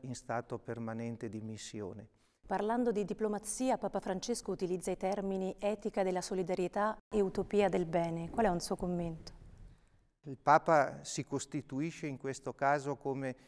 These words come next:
Speaker 1: la coscienza morale un po' dell'umanità, no? E io credo che anche a livello di diplomazia, e qui io vorrei sottolineare, a volte si vedono, no,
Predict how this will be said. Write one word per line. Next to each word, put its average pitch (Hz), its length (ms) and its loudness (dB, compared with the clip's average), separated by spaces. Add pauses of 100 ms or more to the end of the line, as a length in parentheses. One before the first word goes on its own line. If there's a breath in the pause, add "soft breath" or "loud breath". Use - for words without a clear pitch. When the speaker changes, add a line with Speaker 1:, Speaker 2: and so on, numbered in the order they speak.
(140 loud breath)
Speaker 1:
la 123 160 -4
coscienza 143 720 -4
morale 123 500 -2
un 110 180 -10
po' 110 180 -6
dell'umanità, 101 1000 -10
no? 127 220 -12 (580 soft breath)
E 160 100 -4
io 180 140 4
credo 180 340 4
che 143 140 4
anche 151 180 2
a 156 40 4
livello 131 420 -2
di 123 100 -4
diplomazia, 123 600 -2
e 127 80 -2
qui 131 80 -6
io 127 80 0
vorrei 120 260 -2
sottolineare, 117 720 -4
a 123 60 2
volte 127 420 -2 (240 loud breath)
si - 260 -10
vedono, 127 520 -4
no, 131 500 -4